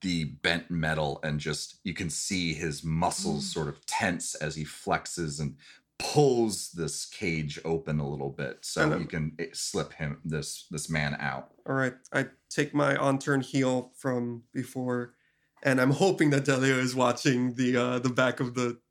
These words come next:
Speaker 3: of the, of the ship.
Speaker 1: She is, and that, um, prying open that, that the, um, the cage that the driver was in definitely made some noise, and you now are hearing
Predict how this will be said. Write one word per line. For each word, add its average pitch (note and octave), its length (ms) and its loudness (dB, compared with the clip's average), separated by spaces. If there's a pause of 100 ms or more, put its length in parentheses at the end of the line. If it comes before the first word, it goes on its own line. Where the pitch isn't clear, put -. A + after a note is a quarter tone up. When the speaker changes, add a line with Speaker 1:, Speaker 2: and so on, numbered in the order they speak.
(120)
Speaker 3:
of A#2+ 240 -2
the, B2+ 300 -2 (540)
of A#2+ 120 -8
the B2 100 -2
ship. B2 380 -4 (680)
Speaker 1:
She - 480 -4
is, D#2+ 640 0
and E2+ 500 0 (380)
that, G2 520 4
um, E2+ 500 2 (360)
prying A#2+ 800 4
open F2 600 0
that, D2+ 340 -2
that D2 220 -4 (220)
the, D#2 240 -4
um, C#2 260 -4
the D2 100 -10
cage D#2 460 -6
that C#2 240 -8
the D2 140 -8
driver D2 560 -2
was C#2 280 -8
in C2+ 260 -8 (360)
definitely F2 480 0
made D2+ 300 -2
some C#2+ 280 -2
noise, C2+ 420 -6
and D2 140 -4
you D#2 120 -2
now C#2 420 -4
are C2+ 100 -8
hearing C#2 600 -10